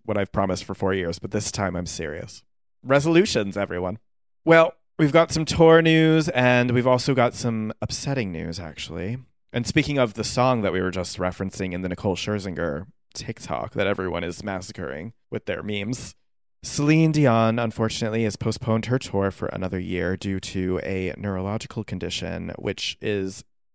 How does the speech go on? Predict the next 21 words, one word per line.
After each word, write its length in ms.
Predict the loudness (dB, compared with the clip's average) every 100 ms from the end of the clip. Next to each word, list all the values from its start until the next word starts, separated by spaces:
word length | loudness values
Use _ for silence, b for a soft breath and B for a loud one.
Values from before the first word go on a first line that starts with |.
| -2
actually 480 | 0 2 4 4 6
devastating 640 | 4 2 0 -2 -2 -2
news. 460 | -2 0 -2 -4 -12 _ _ _ _ _
And 520 | -4 -2 -2 -2 -6 -12 _ _ -14
we 200 | -8 -8
just 240 | -6 -8
wanted 300 | -6 -4 -4
to 480 | -6 -10 -6 -4 -6 -8
send 340 | -10 -6 -2
our 140 | 0 0
love 480 | -2 -4 -6 -10 -20 _
to 180 | -8 -6
Celine. 600 | -4 -4 -2 -2 -2 -4 -8
This 260 | -8 -6 -2
is 360 | -4 -4 -10 -16 _ _ _
such, 500 | -12 2 2 2 -4
this 160 | -4 -2
was 100 | -2
a 60 |
devastating 500 | 0 -2 -2 -6 -6
video. 460 | -6 -6 -2 -4 -4